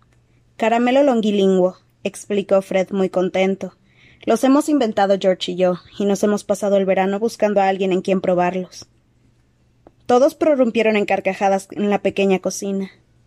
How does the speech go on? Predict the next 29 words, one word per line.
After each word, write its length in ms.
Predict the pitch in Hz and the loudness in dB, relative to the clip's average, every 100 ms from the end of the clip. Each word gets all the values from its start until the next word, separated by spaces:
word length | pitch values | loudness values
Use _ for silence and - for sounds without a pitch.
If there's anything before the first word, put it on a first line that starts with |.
| - | -4
Harry 220 | 202 190 | 0 2
miró 180 | 202 196 | 2 2
a 60 | 190 | 0
su 100 | 208 | -2
alrededor 480 | 190 190 185 190 196 | 0 2 4 2 2
y 40 | |
vio 160 | 196 196 | 0 -2
que 120 | 208 | -2
Ron 180 | 208 220 | -2 -2
y 80 | |
George 300 | 220 214 214 | -2 -2 -2
estaban 340 | 220 214 208 220 | -6 -2 -2 -2
sentados 420 | 214 202 202 196 | -4 0 0 0
a 60 | 202 | -2
una 140 | 196 | -2
mesa 260 | 196 190 196 | -2 -2 -2
de 100 | 190 | 0
madera 340 | 185 180 180 | 0 0 0
desgastada 560 | 180 175 185 - 185 196 | 0 0 -4 -2 -2 0
de 140 | 208 | 0
tanto 260 | 196 190 185 | -2 -4 -2
restregarla, 720 | 185 - 185 185 185 180 190 | -4 -2 -2 0 0 -2 -6
con 220 | - 208 | -4 -2
dos 160 | 208 - | -2 0
pelirrojos 520 | 247 247 214 202 214 | 0 2 0 -2 -2
a 60 | 202 | -2
los 160 | 196 | -2
que 120 | 196 - | -4 -4
Harry 320 | 196 190 | -2 -2